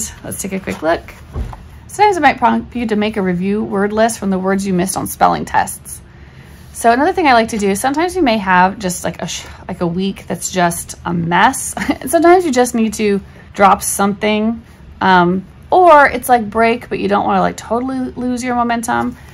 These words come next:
Use those flashcards to your advantage. I love to go back and take all the previous, all the lessons we have covered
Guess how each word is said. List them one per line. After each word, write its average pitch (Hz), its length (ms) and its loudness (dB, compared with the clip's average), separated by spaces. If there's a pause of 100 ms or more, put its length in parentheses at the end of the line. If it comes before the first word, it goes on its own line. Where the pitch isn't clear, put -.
(220)
Use 277 360 -2
those 415 240 0
flashcards 214 680 0
to 208 60 -8
your 190 80 -2
advantage. 185 540 -2 (520)
I 208 120 6
love 208 440 6 (100)
to 202 280 2
go 214 140 2
back 196 380 4
and 180 300 0
take 196 360 -4
all 185 260 4
the 180 300 -2
previous, 196 440 -2
all 208 120 4
the 196 80 0
lessons 190 340 0
we 180 80 -8
have 180 320 0
covered 196 500 -2